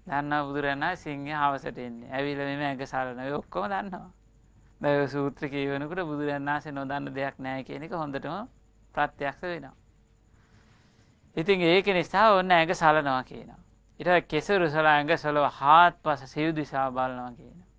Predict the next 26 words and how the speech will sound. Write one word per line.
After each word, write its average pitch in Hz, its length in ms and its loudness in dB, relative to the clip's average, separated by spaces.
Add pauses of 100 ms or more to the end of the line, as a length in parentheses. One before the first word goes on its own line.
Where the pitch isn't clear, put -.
(320)
එළියෙන් 127 420 -6
ඇවිත් 123 220 -10
ඇවිල්ලා 147 320 -6
ඇඟ 127 160 -8
හොලවලා 131 480 -8 (600)
වටපිටාව 156 640 -2
බලනවා 143 380 -4
කියන 131 240 -12
සිංහයා. 123 440 -14 (720)
බලලා 170 420 8
සිව් 160 260 2
දිසා 156 460 6
බලලා 135 520 4 (680)
තෙවිටක් 170 580 4
සිංහනාද 151 720 0
කරයි 151 320 -6
කියනවා. 123 380 -18 (340)
එසේ 180 380 2
තුන් 160 320 -4
ඇලක් 147 260 2
සිංහනාද 147 600 -2
කොට 127 180 -8 (120)
ගොදුර 147 420 -4
පිණිස 143 320 -12
නික්මෙයි - 640 -16
කියනවා. 185 360 -20